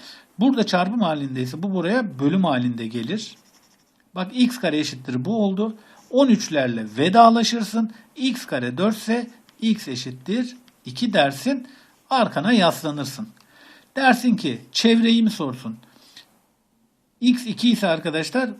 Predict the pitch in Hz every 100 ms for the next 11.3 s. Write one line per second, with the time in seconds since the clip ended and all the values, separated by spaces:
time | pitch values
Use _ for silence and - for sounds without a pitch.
0 | - 190 214 185 175 165 160 147 220 202
1 | 180 156 151 156 196 160 131 160 190 196
2 | 156 165 190 127 139 196 - _ _ _
3 | _ _ _ _ 156 185 - 156 - -
4 | _ 147 139 156 131 165 - - - -
5 | - - _ _ - - 254 277 285 277
6 | - 151 131 139 214 208 196 165 190 180
7 | 180 - 135 131 233 214 185 170 127 127
8 | 120 123 - 240 - - _ - 226 208
9 | 160 139 131 127 123 175 247 196 185 151
10 | 160 127 123 - 226 139 127 120 110 113
11 | 107 -